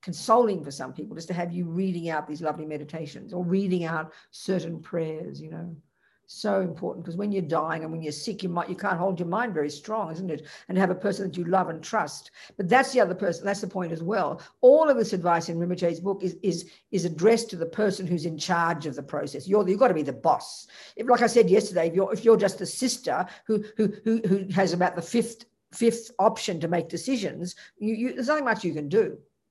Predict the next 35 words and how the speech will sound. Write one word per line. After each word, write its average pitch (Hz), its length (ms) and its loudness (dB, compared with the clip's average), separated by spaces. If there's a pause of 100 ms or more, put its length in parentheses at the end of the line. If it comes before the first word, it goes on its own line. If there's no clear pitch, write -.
(140)
You 185 100 -6
know, 185 140 -2
like 180 260 0 (160)
just 180 220 0
now, 180 240 4
Lakshmi 175 340 0
mentioned 165 340 -6
somebody, 165 440 -4 (300)
somebody 165 380 -4
of 165 180 -4
a 170 60 -2
friend 170 280 -4
is 165 140 -6
dying. 202 500 -4 (240)
So - 120 -10
you, 214 80 -4
you're 214 140 2
not 208 140 4
the 180 80 -4
one 175 140 0
who 165 60 -4
makes 165 220 -4
all 165 100 -6
the 160 80 -4
decisions. 160 540 -6
So 180 80 -4
if 165 120 -2
you 175 140 6
are 302 180 8
the 269 60 2
one 165 120 0
who 156 60 -8
makes 147 220 -6
the 156 60 -8
decisions, 151 500 -10